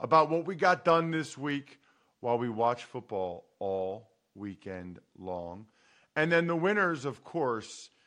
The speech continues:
you guys know how I feel about those of you that go the extra mile. We'll have the picks as well coming up here for each and every game. Week number thirteen in the N F L.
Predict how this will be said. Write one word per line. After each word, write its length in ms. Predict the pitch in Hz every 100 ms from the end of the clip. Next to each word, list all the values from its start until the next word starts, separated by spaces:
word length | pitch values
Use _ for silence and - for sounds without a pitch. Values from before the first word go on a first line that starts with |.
| _ -
you 160 | 127
guys 280 | 139 135 120
know 160 | 127 120
how 220 | 117 113
I 60 | 110
feel 320 | - 120 117
about 260 | 110 110
those 240 | 113 117 110
of 100 | 98
you 140 | 104
that 160 | 98 98
go 140 | 113
the 140 | 107 107
extra 280 | - -
mile. 460 | 107 120 127 120 117
We'll 180 | 107 101
have 220 | 110 92
the 80 | -
picks 580 | - 151 151 - - - _ _ _ _
as 240 | 123 113 101
well 260 | 131 135
coming 300 | 135 139 131
up 160 | 127 131
here 180 | 139 131
for 220 | 127 120
each 220 | 156 143
and 100 | 135
every 200 | 123 101
game. 400 | 104 147 147 147 135 _ _ _ _ _
Week 380 | 110 127 143 -
number 320 | 131 127 113
thirteen 960 | 101 143 123 120 - 170 180 131 107 113
in 140 | 143
the 120 | 127 123
N 140 | 120
F 220 | 110 -
L. 340 | 113 107 104